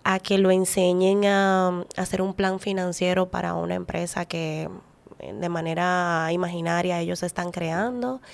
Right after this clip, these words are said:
a que lo enseñen a invertir en, en, en, en la bolsa de valores, que le enseñen a, mm, cómo, cómo manejar toda esa parte financiera? ¿Te interesaría un bachillerato así? Que en vez de matemáticas,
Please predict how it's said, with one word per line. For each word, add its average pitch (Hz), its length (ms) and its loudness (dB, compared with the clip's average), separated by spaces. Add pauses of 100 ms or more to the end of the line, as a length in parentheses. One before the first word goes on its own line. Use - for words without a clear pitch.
(320)
a 202 100 -2
que 208 120 0
lo 190 80 6
enseñen 185 440 2
a 196 40 0
invertir 196 520 -2
en, 247 120 0
en, 180 320 -2
en, 165 480 -6
en 165 300 -6
la 165 140 -2
bolsa 160 300 -2
de 170 60 0
valores, 208 600 -2 (460)
que 175 720 4
le 180 140 4
enseñen 180 600 0
a, 190 520 2
mm, 170 280 -6 (500)
cómo, 202 1000 2
cómo 233 220 2
manejar 226 400 2
toda 214 180 0
esa 202 160 -2
parte 190 280 -2
financiera? 175 680 -6
¿Te 226 80 -2
interesaría 226 600 0
un 269 120 0
bachillerato 220 500 0
así? 185 240 -4 (460)
Que 226 80 8
en 226 120 6
vez 220 200 4
de 262 100 6
matemáticas, 262 1040 6